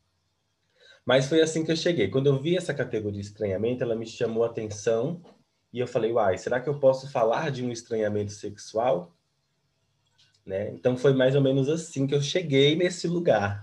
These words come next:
né, da discussão do estranhamento sexual. Acho que é isso, assim, né?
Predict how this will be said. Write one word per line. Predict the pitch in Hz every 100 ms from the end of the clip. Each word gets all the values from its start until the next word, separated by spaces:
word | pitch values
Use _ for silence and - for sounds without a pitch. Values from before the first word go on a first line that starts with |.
| -
né, | 95 98
da | 101 98
discussão | 98 - - 104 101
do |
estranhamento | 104 - 104 107 101 95 -
sexual. | 104 101 - - - - _ _ - _ _ _ _ _ _ _
Acho | - - -
que |
é | 254
isso, | 208 165 147
assim, | 143 127 104
né? | 104 107